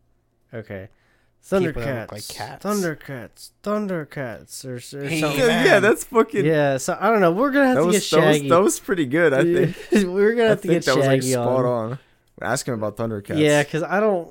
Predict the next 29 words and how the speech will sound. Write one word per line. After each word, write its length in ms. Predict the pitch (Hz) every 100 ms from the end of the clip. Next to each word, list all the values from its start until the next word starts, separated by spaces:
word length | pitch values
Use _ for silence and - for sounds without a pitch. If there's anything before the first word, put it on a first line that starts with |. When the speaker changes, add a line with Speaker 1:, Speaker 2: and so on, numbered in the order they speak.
| -
Speaker 1:
I 80 | 180
don't 160 | 208 196
really 200 | 165 147
fucking 380 | - 131 127 117
know. 360 | 120 117 117
I 140 | 127 147
just, 340 | 160 - -
I 60 | 143
Speaker 3:
What 80 | 143
Speaker 1:
see 200 | 151 170
Speaker 3:
did 0 |
they 100 | 170
do? 240 | 120 170 156
I 40 |
Speaker 1:
fucking 120 | 123
Speaker 3:
just 80 | 143
don't 120 | 156
understand. 540 | 151 147 - 151 147 120
Speaker 1:
I 40 |
Speaker 3:
Like, 120 | 131 151
Speaker 1:
don't 20 |
Speaker 3:
the 180 | 147 147
Speaker 1:
know. 80 | 147
Speaker 3:
concept 260 | 175 185 143
Speaker 1:
It's 40 |
Speaker 3:
makes 240 | 156 156
no 140 | 170 160
sense. 400 | - 165 135 127
Like, 200 | 117